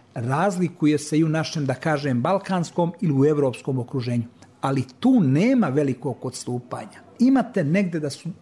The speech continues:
drugi sadržaji uključeni u taj predmet. Dakle, broj časova dugo postoji takav. Od onog trenutka kada je radna nedelja svedena sa šest na pet dana, broj časova je ostao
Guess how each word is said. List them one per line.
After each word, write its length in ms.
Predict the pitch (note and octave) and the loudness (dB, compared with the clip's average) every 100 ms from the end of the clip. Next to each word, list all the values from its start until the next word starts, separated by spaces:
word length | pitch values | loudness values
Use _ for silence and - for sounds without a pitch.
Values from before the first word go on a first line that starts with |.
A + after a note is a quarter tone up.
| _ - | _ -2
drugi 460 | D3+ C#4+ F#3 D#3 | 2 2 2 0
sadržaji 600 | C3+ F3 D#3+ C#3+ D3+ C#3+ | 0 -2 -2 -2 -2 0
uključeni 540 | D#3 C#3 D3 - C3+ B2+ | -2 -4 -10 -8 -8 -8
u 40 | |
taj 240 | C3+ C#3+ - | -6 -8 -6
predmet. 340 | A2 A2+ A2+ - - - - | -10 -10 -12 -18 -20 -20 -6
Dakle, 300 | E3 D3+ E3 | -2 0 0
broj 380 | B2+ E3 A#3 D#3+ | 2 2 2 0
časova 720 | - C#3 - G#3+ G3 F#3 E3 - _ _ _ _ _ _ - - - _ - | -2 -4 0 0 2 0 -2 -10 _ _ _ _ _ _ -20 -20 -20 _ -2
dugo 400 | C3+ C4+ F3+ C3+ | 2 4 2 0
postoji 500 | - B2 - C3+ A2+ | -4 -12 -10 -8 -10
takav. 440 | - G2+ - - - - - - | -12 -14 -14 -16 -16 -20 -14 -2
Od 240 | B2+ B2+ | 0 2
onog 260 | A3+ G#3 - | 2 2 0
trenutka 540 | D3+ C#3+ F3 F3+ D#3+ | -6 -2 -2 -2 -8
kada 380 | C3 D3+ D3 C#3 | -6 -4 -2 -2
je 220 | C3 A#2 | -4 -4
radna 480 | B2+ D#3 C3 C3 A#2 | -4 -4 -2 -4 -2
nedelja 520 | A2 A2+ G#2+ F#2+ - | -2 -2 -6 -16 -18
svedena 760 | - - A#2+ A2 D#3 F3+ E3+ C#3+ | -12 -6 -4 0 0 2 0 -6
sa 260 | - - C3+ | -14 -12 -10
šest 460 | - - F#3 B2+ F#3 | -6 -2 0 -2 -8
na 100 | - | -8
pet 340 | - G3 C3 | -2 0 0
dana, 380 | C#3+ D#3+ D3 B2 | -4 -4 -4 -4
broj 260 | B2 C3+ A2 | -2 -2 -4
časova 520 | C3+ C3+ - B2+ A#2 | -8 -6 -4 -4 -4
je 80 | A2 | -4
ostao 360 | A2+ - - | -8 -10 -14